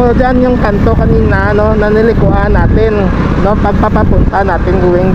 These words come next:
to Mina. Yan. Dito po yan. Dito tayo lumiko kanina. Dyan, o.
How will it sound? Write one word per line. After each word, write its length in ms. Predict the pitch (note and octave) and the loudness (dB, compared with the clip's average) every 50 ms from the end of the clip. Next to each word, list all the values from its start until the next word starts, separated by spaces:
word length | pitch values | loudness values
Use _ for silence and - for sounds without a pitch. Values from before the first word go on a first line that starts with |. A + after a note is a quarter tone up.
| - | 0
to 400 | F#3+ F#3+ F#3+ F#3 F#3 F#3 F#3 F#3 | 0 0 0 0 0 0 0 0
Mina. 480 | F#3 F#3+ G3 G3+ G3+ G3 G3 F3 D3+ C#3+ - - - - - - - - - - - - - - - - - | 0 0 0 0 0 0 0 -2 -2 -2 -2 -2 0 0 0 0 0 0 0 0 0 0 0 0 0 0 0
Yan. 320 | D3 D3+ D#3 D#3 D3 D3 - - - - - - - - - - - - - - - - - - - - - C#3 | 0 0 0 -2 -2 -2 0 0 0 0 0 0 0 0 0 0 0 0 0 -2 -2 0 0 0 0 0 0 0
Dito 240 | C#3 C#3 - D3+ | 0 0 0 0
po 160 | D3 C#3+ C3+ C3+ C#3 | 0 0 -2 -2 0
yan. 240 | D3+ D3+ D#3 D#3 D3+ C#3 B2+ B2+ - - - - - - - | -2 -2 -2 -2 -2 -2 -2 -2 -2 -2 -2 -2 0 0 0
Dito 160 | D#3+ - F#3+ | 0 -2 -2
tayo 320 | F#3 F#3 F3 F3 F3 F3+ | -2 -2 -2 -2 -2 -2
lumiko 240 | E3 F3+ C#3+ - D#3+ D#3 E3 | -2 -2 -2 -2 -2 -2 -2
kanina. 400 | D#3+ E3 E3 D#3 D3 C#3+ D3 D3 C3+ - - - - - - - - - - - - - - - - - - - - - - - - | -2 -2 -2 -2 -2 -2 -2 -2 -4 -2 -2 -2 -2 -2 -2 -2 -2 -2 -2 -2 -2 -2 -2 -2 -2 -2 -2 -2 -2 -2 -2 -2 -2
Dyan, 160 | - D#3+ D#3+ | -2 -2 -2
o. 80 | D#3 D3+ | -2 -2